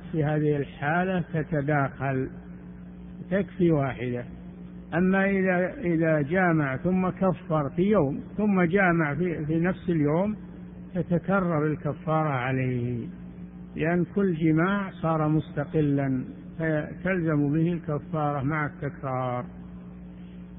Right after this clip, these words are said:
نعم. آه، الحاصل أنه إذا جامع في عدة أيام فعليه عن كل يوم كفارة، هذا لا إشكال فيه.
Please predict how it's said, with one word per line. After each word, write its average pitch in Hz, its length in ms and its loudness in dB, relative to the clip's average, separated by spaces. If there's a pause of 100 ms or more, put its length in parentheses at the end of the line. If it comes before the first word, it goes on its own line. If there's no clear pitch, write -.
(500)
نعم. 117 240 -2 (2000)
آه، 156 340 2
الحاصل 185 600 2
أنه 190 400 2
إذا 170 260 4
جامع 190 460 2
في 175 180 0
عدة 175 460 -2
أيام 156 680 4 (760)
فعليه 170 600 4
عن 180 220 4
كل 196 320 4
يوم 170 500 6
كفارة، 147 680 0
هذا 165 160 2
لا 185 220 2
إشكال 147 480 -2
فيه. 117 160 -4